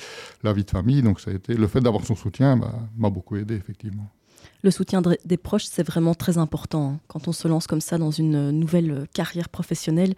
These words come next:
Speaker 1: Mhm.
Speaker 2: surtout comme celle de l'entrepreneuriat, où on ne sait pas trop où on va.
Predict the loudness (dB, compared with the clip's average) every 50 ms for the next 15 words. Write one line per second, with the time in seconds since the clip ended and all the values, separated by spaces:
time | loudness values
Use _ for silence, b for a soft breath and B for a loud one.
0 | B B B B B -6 -6 -6 -6 -6 -10 -10 -10 -6 -2 -2 -2 0 0 2
1 | 2 4 6 6 4 4 2 -2 -2 0 0 2 2 2 2 2 2 2 4 4
2 | 2 0 -2 -4 -8 -8 -10 -10 -8 -2 2 4 6 6 6 4 4 2 2 0